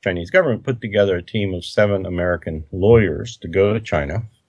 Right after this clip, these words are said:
in nineteen ninety-two to do an environmental assessment, as it were, uh, of the propo-,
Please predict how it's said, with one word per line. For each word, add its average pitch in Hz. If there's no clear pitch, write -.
in 92
nineteen 98
ninety-two 85
to -
do 98
an 85
environmental 92
assessment, 92
as 78
it 76
were, 71
uh, 87
of 113
the 107
propo-, 120